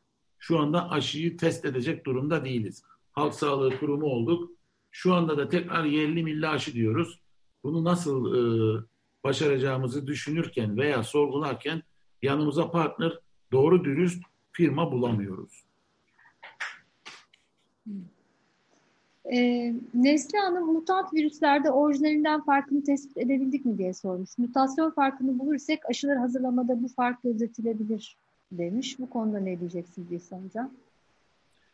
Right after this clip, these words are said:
Speaker 1: Şimdi mutasyon, e, düzeyi bu virüsün özelliklerinden bir tanesi, e, bu, e, hataları düzeltme mekanizması diyelim, en basit, anlaşılır şekilde. Öyle bir, e,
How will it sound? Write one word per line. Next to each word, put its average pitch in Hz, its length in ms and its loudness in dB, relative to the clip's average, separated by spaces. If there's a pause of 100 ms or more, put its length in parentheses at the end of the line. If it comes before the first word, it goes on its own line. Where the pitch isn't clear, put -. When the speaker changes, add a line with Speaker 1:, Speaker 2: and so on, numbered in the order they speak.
(640)
Speaker 1:
Şimdi 139 220 -2
mutasyon, 190 880 -2
e, 143 260 -4
düzeyi 151 680 0 (220)
bu 151 400 0
virüsün 135 500 -4
özelliklerinden 120 920 -2
bir 143 120 -8
tanesi, 110 600 -6 (100)
e, 113 60 -4 (340)
bu, 123 340 -4
e, 110 380 -2
hataları 131 480 -4
düzeltme 120 680 -4 (260)
mekanizması 120 720 -4
diyelim, 95 300 -6
en 110 180 -2
basit, - 420 -10
anlaşılır 107 680 -4 (120)
şekilde. 107 640 -8 (320)
Öyle 147 280 2
bir, - 420 -2
e, 123 440 -4